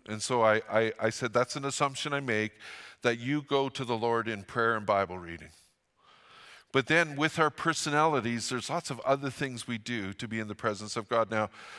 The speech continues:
I know, I think I see Dave Bernier in the back. You go golfing for that, don't you? For the presence of God. He doesn't go, go-, he just goes golfing for fun. Okay, that's,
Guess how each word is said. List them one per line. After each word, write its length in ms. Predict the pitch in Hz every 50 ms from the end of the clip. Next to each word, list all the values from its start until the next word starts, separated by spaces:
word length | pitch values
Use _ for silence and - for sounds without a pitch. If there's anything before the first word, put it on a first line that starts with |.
| - - -
I 180 | - 113 117 123
know, 380 | 117 113 110 113 110 113 110 -
I 120 | - 104 104
think 260 | - - 123 - -
I 60 | 113
see 180 | - - 127 120
Dave 300 | 123 120 120 123 117 -
Bernier 400 | 117 117 120 117 117 117 117 117
in 80 | 110
the 40 | 113
back. 280 | 117 117 113 110 - 131
You 100 | 143 147
go 160 | 139 143 131
golfing 460 | 104 135 131 131 131 - - 110 92
for 120 | - -
that, 220 | 101 92 92 87 -
don't 300 | 101 101 101 - - 92
you? 80 | 87 - _ _ _ _ _ _ _ _ _ _ _ _ _ _
For 140 | - - 117
the 80 | 110 101
presence 420 | - 120 113 95 107 104 - -
of 140 | 95 - -
God. 320 | 98 95 85 78 80 - _ _ _ _ _ _ _ _ _ _ _ _ _ _ _ _ _ _ _ _ _ _ _ _ _ _ -
He 100 | - 120
doesn't 420 | 110 123 120 131 156 151 151 123 95
go, 120 | 120 113
go-, 180 | 90 107 104 95 - - - -
he 80 | 185 196
just 180 | 196 160 -
goes 160 | - 147 135 -
golfing 440 | - 143 131 131 - - 127 113
for 200 | 107 - 120 110
fun. 300 | - - 139 135 120 98
Okay, 320 | 110 139 139 - 117 110 92
that's, 340 | 87 110 120 113 - -